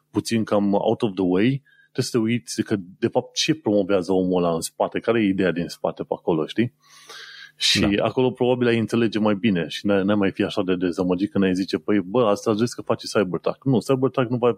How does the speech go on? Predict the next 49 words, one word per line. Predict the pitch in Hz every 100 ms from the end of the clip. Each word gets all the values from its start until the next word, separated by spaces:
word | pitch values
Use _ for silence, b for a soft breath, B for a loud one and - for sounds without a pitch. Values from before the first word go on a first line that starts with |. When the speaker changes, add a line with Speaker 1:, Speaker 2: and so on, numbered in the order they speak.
| 107
Speaker 1:
nu | 113 120
va | 110
exista | 95 92 - 101
ever. | 98 85 82 B B B B
La | 110
fel | 131 127
cum, | 120 120
uh, | 117 110 104 b b b b
sunt | - 120 113 104 - -
destul | 110 101 - 127
de | 101
slabe | - 117 95
șanse | 92 123 117
să | 117 110
existe | 98 120 117
și | - 107
camion, | - 104 113 98 78 -
efectiv | 95 107 - 87
un | 87 87 85 -
camion | - 98 101 95
din | 90
ăla | 92 87
mare | 90 90 85
de | 85
transport | - 82 - 92
de | 92
marfă, | 92 90 - 87
știi? | - 101 B B B B B B B B B B B
Speaker 2:
Măi, | - 147 165 160
ăla | 151 156 151
cred | - 156
că | 151
e | 139
în | 135 131
stadii | 120 139 127 120
mai | 110 104
avansate. | 101 98 95 85 80
Dar, | 92 185
în | 190
fine, | 160 139
am | 123 123
deviat | 127 131 139 120
un | 107
pic | 110
de | 107
la | 98
subiect. | 90 - 104 131 113 -
Speaker 1:
<laughs> | 123
Speaker 2:
Um, | 120 120 120 113